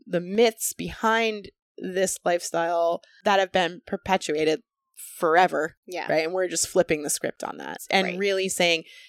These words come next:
Speaker 1: you know, these husbands are involved.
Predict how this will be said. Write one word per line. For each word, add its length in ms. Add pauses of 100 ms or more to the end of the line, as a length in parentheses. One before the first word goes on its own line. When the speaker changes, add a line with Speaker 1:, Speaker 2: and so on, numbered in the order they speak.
Speaker 1:
you 80
know, 220 (440)
these 260
husbands 600 (100)
are 220
involved. 720